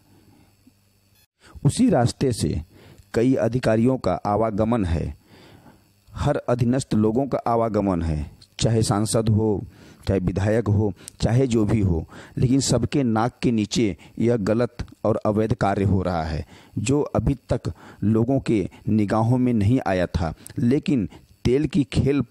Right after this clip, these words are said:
पर मैहर एसडीएम धर्मेंद्र मिश्रा एवं खाद्यान्न विभाग शीतल सिंह ने मारा है छापा।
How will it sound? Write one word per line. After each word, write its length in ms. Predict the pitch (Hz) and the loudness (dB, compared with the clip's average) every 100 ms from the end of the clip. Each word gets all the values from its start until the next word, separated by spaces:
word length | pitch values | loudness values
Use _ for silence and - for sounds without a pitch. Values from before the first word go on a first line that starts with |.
| _ _ _ _ - | _ _ _ _ -4
पर 200 | 101 - - - | -2 -2 -4 -2
मैहर 460 | 113 113 120 143 - | 0 2 2 0 0
एसडीएम 600 | 107 113 98 110 123 101 - - | 0 0 0 0 2 -2 -8 -6
धर्मेंद्र 440 | 95 - 117 131 107 | -2 0 0 0 2
मिश्रा 440 | 110 - 127 104 - | 0 2 0 0 -2
एवं 320 | 90 120 120 92 - - - - | 0 2 0 -6 -10 -20 -14 -4
खाद्यान्न 500 | 107 95 110 127 104 | -2 0 0 0 -2
विभाग 500 | 95 98 113 110 80 - - - - | 0 0 2 0 -2 -8 -12 -8 -4
शीतल 480 | - 117 147 143 107 | -2 -2 0 -2 -2
सिंह 260 | - 143 139 | -2 0 2
ने 200 | 113 82 - - - - _ 110 | 2 -2 -6 -20 -20 -20 _ -2
मारा 300 | 110 113 127 | 0 0 0
है 160 | 123 | 0
छापा। 380 | - - - 92 | 0 -2 -2 -4